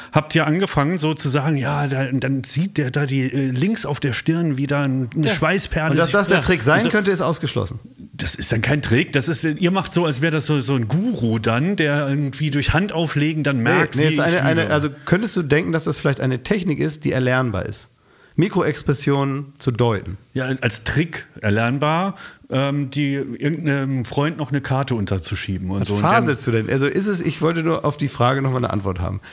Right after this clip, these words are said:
Speaker 3: Glaubst du, dass die Fertigkeit, Mikroexpressionen zu deuten und mehr im Gesicht zu lesen, als der Mensch, der da interpretiert wird, zugeben möchte,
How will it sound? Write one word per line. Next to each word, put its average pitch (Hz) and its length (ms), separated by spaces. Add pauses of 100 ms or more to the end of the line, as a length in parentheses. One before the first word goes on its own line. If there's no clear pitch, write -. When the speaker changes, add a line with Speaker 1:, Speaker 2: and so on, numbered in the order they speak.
(260)
Speaker 3:
Glaubst 113 460
du, 233 220 (140)
dass 107 180
die 98 100
Fertigkeit, 151 840
Mikroexpressionen 120 1000
zu - 140
deuten 123 600
und 101 200
mehr 117 220
im 127 120
Gesicht 113 300
zu - 120
lesen, 123 360
als 113 320
der 98 380
Mensch, 110 280
der 104 120
da 98 300 (280)
interpretiert 131 580
wird, 110 140
zugeben 165 420
möchte, 156 440